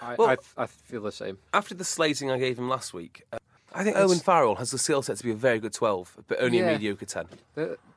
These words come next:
Speaker 1: there's an argument that he could play there. I, he, he's very similar to, uh,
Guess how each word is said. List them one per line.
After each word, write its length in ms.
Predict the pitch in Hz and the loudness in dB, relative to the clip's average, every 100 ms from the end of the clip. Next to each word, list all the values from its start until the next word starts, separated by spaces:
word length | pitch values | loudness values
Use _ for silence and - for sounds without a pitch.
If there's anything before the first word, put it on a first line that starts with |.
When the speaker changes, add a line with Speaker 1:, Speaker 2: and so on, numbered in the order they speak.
| - | -12
Speaker 1:
there's 160 | 151 | -8
an 80 | 151 | -4
argument 360 | 170 170 135 107 | -4 -4 -8 -8
that 140 | 110 _ _ _ | -10 _ _ _
he 120 | - 120 | -12 -8
could 240 | - 123 | -8 -8
play 180 | - 104 | -6 -6
there. 280 | 104 - - - | -6 -12 -14 -6
I, 100 | 131 | -6
he, 220 | 151 165 170 | -4 -6 -6
he's 120 | 139 | -6
very 260 | 180 165 | -4 -4
similar 380 | 151 - 143 135 | -6 -8 -4 -6
to, 360 | - - 104 98 | -6 -10 -6 -6
uh, 200 | 98 | -6